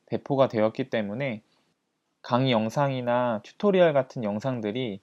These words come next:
대부분 이 점 대대 버전을 사용하고 있습니다. 그래서 부득이하게 제가 삼 점 영 버전 설치 방법이나 이 점 대대와는 조금 다른 부분들은 제가 영상을 찍어서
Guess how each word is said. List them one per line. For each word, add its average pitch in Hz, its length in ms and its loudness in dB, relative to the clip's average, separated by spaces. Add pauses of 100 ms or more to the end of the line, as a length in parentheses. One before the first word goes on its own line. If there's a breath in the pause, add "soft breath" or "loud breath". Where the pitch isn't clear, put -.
대부분 127 480 -2
이 107 120 -6
점 165 260 -2
대대 139 220 0
버전을 101 420 -2
사용하고 127 560 -2
있습니다. 87 500 -10 (560)
그래서 117 580 2
부득이하게 127 840 -2
제가 104 300 -4
삼 151 220 -6
점 151 240 -2
영 120 180 -4
버전 101 540 -2 (100)
설치 160 500 -4
방법이나 104 720 -2 (760)
이 113 160 -8
점 143 240 2
대대와는 123 500 0
조금 151 260 -4
다른 117 440 0
부분들은 107 720 -4
제가 101 280 -2
영상을 98 440 -4
찍어서 143 580 -2